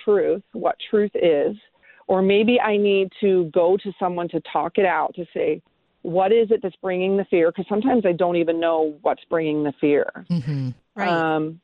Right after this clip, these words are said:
Speaker 1: once I can pinpoint it, then I can go, "Okay,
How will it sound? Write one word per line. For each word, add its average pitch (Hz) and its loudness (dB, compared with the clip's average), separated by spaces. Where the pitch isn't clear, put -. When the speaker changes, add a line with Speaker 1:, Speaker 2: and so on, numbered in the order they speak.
Speaker 1:
once 190 0
I 202 4
can 196 0
pinpoint 208 0
it, 165 0
then 202 0
I 196 0
can 185 -6
go, 160 0
"Okay, 165 0